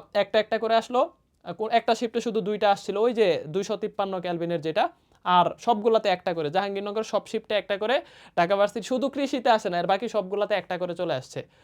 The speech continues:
তাহলে কোন টপিকসগুলো ইম্পর্টেন্ট, এটা তো বুঝতে পারতেছো। তাপগতীয় প্রক্রিয়াটা ভালো করে দেখবা, সম আয়তন, রুদ্ধতাপ,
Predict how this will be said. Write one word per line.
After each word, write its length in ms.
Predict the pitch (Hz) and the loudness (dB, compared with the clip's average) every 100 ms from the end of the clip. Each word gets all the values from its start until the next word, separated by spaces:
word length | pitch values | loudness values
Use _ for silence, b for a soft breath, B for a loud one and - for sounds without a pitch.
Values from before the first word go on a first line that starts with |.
| b b | b b
তাহলে 120 | 190 | -6
কোন 240 | 202 294 302 | -2 0 4
টপিকসগুলো 540 | 247 254 233 220 254 | 4 4 0 4 4
ইম্পর্টেন্ট, 520 | 247 226 226 220 220 | 4 4 2 2 0
এটা 120 | 208 | -2
তো 100 | 202 | -4
বুঝতে 260 | 202 208 202 | -4 -4 -2
পারতেছো। 320 | 185 175 170 | -2 -2 -6
তাপগতীয় 600 | 170 240 214 254 254 247 | 4 4 6 4 4 2
প্রক্রিয়াটা 580 | 233 262 254 262 214 208 | 2 0 2 2 4 2
ভালো 220 | 196 196 | 0 -2
করে 160 | 196 185 | -2 -2
দেখবা, 220 | 175 151 | -4 -4
সম 240 | 180 214 | -2 0
আয়তন, 420 | 233 233 226 226 196 | 4 4 2 -2 -2
রুদ্ধতাপ, 560 | 190 175 226 240 262 | -4 -4 0 4 4